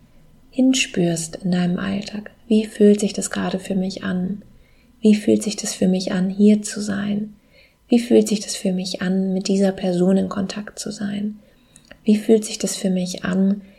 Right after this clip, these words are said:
wenn ich dieser Tätigkeit nachgehe? Und wenn dir das schwerfällt, dann darfst du dir gern auch kleine Erinnerungswecker zum Beispiel stellen oder kleine Signale setzen, die dich daran erinnern, dich immer wieder kurz mit dir zu verbinden und zu spüren,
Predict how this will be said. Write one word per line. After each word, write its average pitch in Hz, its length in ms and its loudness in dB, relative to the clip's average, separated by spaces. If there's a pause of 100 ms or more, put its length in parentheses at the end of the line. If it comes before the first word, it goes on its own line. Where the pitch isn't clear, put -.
(220)
wenn 185 180 2
ich - 300 -4
dieser 214 280 0
Tätigkeit 208 640 -4
nachgehe? 202 680 -8 (220)
Und 190 160 4
wenn 196 140 6
dir 196 100 6
das 196 160 0
schwerfällt, 247 460 0
dann 190 100 0
darfst 185 300 -2
du 202 40 0
dir 190 140 0
gern 180 280 2
auch 185 220 0 (400)
kleine 202 380 4
Erinnerungswecker 196 1900 2
zum 190 180 -2
Beispiel 185 360 -2
stellen 190 440 -2
oder 180 160 -2
kleine 185 280 0
Signale 185 440 0
setzen, 185 360 -4
die 190 80 0
dich 185 160 -2
daran 190 240 -4
erinnern, 214 480 0 (480)
dich - 160 -6
immer 185 240 2
wieder 190 200 0
kurz 277 360 2
mit 202 140 0
dir 202 100 0
zu 202 120 -10
verbinden 185 500 -2
und 190 120 -8
zu 202 100 -10
spüren, 202 540 -2